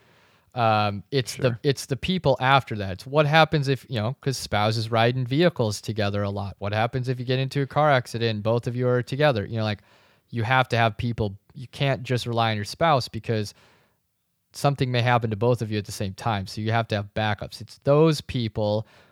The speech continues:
Speaker 1: or businesses, if you go the the business route, um, with a trust company,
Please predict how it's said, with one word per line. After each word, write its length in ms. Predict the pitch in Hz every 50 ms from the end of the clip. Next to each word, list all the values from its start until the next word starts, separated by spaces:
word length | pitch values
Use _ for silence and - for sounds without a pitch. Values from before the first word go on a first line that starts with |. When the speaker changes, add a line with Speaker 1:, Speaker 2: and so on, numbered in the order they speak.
| _ _ _ -
Speaker 1:
or 280 | 170 156 147 139 131
businesses, 800 | 120 113 127 127 123 117 - 123 110 107 - 117 107 110 113 117
if 120 | 113 107
you 80 | 113 107
go 300 | 104 113 110 107 107 104 - _ - 120
the 400 | 110 104 101 98 98 98 95 - _ _ _ _ _ _ _ -
the 80 | - 107
business 500 | 107 135 139 139 117 123 113 104 - -
route, 400 | 110 104 98 98 101 101 107 - _ _ _ _ _ _ _ _ _ _ _ _ _ -
um, 300 | 117 107 104 101 98 98
with 140 | 104 104 - 95
a 40 |
trust 380 | 95 - - 147 147 135 - -
company, 540 | - 117 104 101 - 101 101 101 101 107